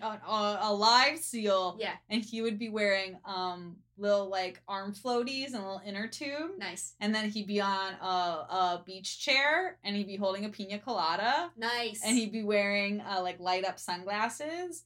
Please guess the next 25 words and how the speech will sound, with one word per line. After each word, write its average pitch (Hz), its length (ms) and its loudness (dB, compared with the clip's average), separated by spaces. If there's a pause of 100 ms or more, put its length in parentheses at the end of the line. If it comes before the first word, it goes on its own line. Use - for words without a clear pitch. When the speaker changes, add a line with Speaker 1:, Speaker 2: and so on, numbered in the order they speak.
(220)
Speaker 1:
and 202 140 -2
he'd 196 160 -4
be 202 80 -6
in 196 120 -6
front 196 180 -4
of, 196 100 -6
like, 190 140 -4
a 190 120 -4
D 185 200 -8
J 180 220 -6
turntable 196 680 -4
booth, 294 320 -4
and 226 160 -2
I'd 208 160 -2
be 233 80 0
like, 214 160 -2
"Maggie, 233 420 0 (300)
your 240 160 4
gift 240 320 2
is 190 460 0
you 220 100 -6
get 226 180 0
to 294 80 0
have 226 220 0
this - 180 0